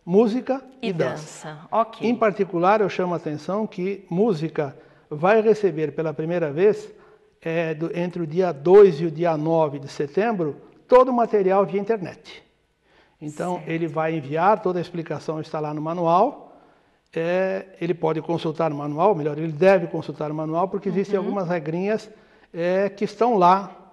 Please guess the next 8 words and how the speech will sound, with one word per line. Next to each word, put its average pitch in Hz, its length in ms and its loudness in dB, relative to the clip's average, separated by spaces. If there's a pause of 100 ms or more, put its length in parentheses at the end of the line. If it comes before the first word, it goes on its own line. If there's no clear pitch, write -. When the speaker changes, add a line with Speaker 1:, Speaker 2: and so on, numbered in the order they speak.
(500)
Speaker 1:
apensadas 175 800 0
ali 180 580 -4 (140)
no 226 240 6
curso 247 300 -4
de 247 80 -6
música. - 380 -8 (360)
Speaker 2:
Pra 208 340 0
envio 233 840 -8